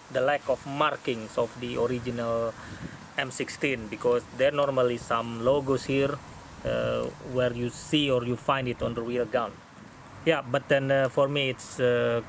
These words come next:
quite a minor downside, I would say. So overall, I think this is a really nice replica. It's coming from reputable brand, uh, as well.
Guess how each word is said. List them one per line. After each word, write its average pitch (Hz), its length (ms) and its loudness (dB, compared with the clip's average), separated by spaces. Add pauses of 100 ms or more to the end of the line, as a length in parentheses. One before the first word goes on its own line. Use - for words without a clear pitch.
(140)
quite 127 260 2
a 127 40 4
minor 120 680 0 (680)
downside, 127 520 2
I 110 40 4
would 107 140 0
say. 101 260 -2 (840)
So 190 160 6
overall, 160 400 6
I 151 120 0
think 139 280 -4
this 135 140 -6
is 127 120 -6
a 131 60 2
really 131 360 2
nice 120 380 -2
replica. 156 600 0 (200)
It's 123 440 -2
coming 127 320 0
from 120 260 0
reputable 123 560 2
brand, 117 440 0 (600)
uh, 131 40 -8
as 123 380 -4
well. 147 300 2